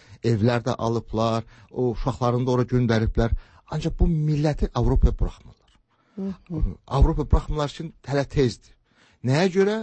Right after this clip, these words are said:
Speaker 1: Ona görə ki, bunlar istəyirlər seçkilərə saxtalaşdırsınlar, istəyirlər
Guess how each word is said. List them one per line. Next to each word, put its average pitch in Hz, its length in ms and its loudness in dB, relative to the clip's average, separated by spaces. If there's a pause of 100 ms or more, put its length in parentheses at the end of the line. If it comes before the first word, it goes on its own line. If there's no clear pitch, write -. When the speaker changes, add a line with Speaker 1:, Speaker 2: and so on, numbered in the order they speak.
(120)
Speaker 1:
Ona 131 300 -6
görə 127 240 -4
ki, 117 160 -4
bunlar 113 160 -2
istəyirlər 101 320 -4
seçkilərə 98 400 -4
saxtalaşdırsınlar, 101 960 -8 (340)
istəyirlər 98 320 -12